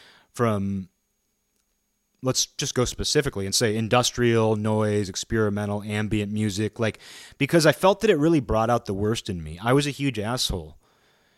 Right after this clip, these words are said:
And while some of that I feel was justified, because I think it's good to have people with a critical mind involved in these things, I think it,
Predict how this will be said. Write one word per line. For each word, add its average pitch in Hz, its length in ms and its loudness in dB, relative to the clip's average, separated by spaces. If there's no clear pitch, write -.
And 135 200 -2
while 147 200 6
some 165 240 0
of 202 60 0
that 190 140 2
I 147 60 0
feel 170 200 -2
was 117 160 -4
justified, 139 800 -2
because 113 200 -8
I 107 60 -4
think 127 240 -8
it's 104 140 -8
good 110 440 -6
to 107 120 -2
have 101 280 -6
people 113 380 -4
with 101 180 -8
a 92 60 -8
critical 110 460 -4
mind 101 500 -6
involved 98 500 -6
in 113 120 -4
these 117 200 -4
things, 123 300 -4
I 98 40 -8
think 110 160 -6
it, - 140 -16